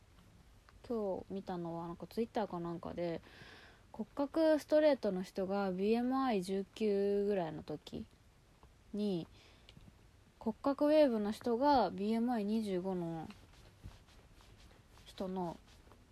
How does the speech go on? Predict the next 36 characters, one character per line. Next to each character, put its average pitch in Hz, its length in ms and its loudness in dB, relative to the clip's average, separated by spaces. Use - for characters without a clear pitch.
ウ 185 80 -4
エ 185 80 -2
ス - 140 -12
ト 196 180 -6
と 196 280 -2
同 208 240 0
じ 233 340 -2
太 - 220 -6
さ 175 140 -6
だ 156 100 -6
っ 156 120 -8
た 151 80 -6
ら 160 120 -6
し - 120 -16
く - 100 -20
て、 165 300 -10
な 202 100 -4
ん - 20 -10
か、 180 100 -6
頑 240 220 2
張 339 80 4
っ 349 40 0
て - 180 -4
も 185 120 -4
ど 190 140 -2
う 220 60 -4
し - 60 -12
て 262 120 -4
も 196 140 -2
太 277 240 -2
く 208 120 -4
見 180 160 -2
え 185 80 -2
や 196 140 -4
す 202 220 -6
い 190 220 -4